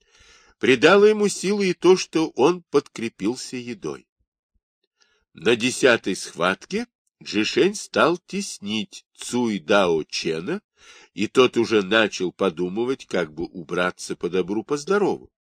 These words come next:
В это время Цю Сяо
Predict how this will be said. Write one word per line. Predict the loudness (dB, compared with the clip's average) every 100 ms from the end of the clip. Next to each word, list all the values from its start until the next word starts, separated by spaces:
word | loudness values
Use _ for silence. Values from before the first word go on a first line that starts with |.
| _ _ _ _ _ _ _ _ _ _ _ _
В | 2
это | 2 4 4
время | 4 4 2 4 4 4 0 -4
Цю | -16 -12 -4 -2 -2 -4 -8
Сяо | -12 -2 4 4 4 0